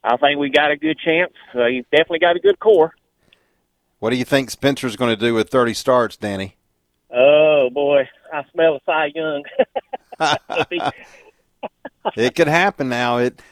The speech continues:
Speaker 2: I just can't wait to see how many strikeouts he has. I, I think it'd be great if he could approach three hundred strikeouts. Wouldn't that be something?
Speaker 1: Uh, I, I believe there's a good chance that he could easily do that. The way he
Speaker 2: I know it.
Speaker 1: once he gets cranked up and going in the summer and his arm gets loosened up,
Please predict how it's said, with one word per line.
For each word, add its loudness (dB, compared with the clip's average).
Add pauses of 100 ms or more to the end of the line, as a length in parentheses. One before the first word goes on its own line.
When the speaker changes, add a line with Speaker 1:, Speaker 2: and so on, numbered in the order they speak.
(120)
Speaker 2:
I 0
just 0
can't 2
wait -2
to -8
see -2
how 4
many 0
strikeouts 0
he -2
has. 2
I, 2
I 2
think -2
it'd -2
be -4
great 4
if -6
he -2
could 0
approach 2
three -2
hundred -2
strikeouts. 0
Wouldn't -2
that 0
be -4
something? -2 (260)
Speaker 1:
Uh, -8 (100)
I, 0 (100)
I 6
believe 6
there's 0
a -10
good 0
chance -4
that -8
he -2
could -8
easily -4 (260)
do -8
that. 0
The -6
way 2
he -8
Speaker 2:
I -8
know -6
it. -8 (100)
Speaker 1:
once -2
he 0
gets -2
cranked -4
up -2
and -10
going -2
in -10
the -6
summer -2
and -8
his -4
arm 2
gets -6
loosened -4
up, 2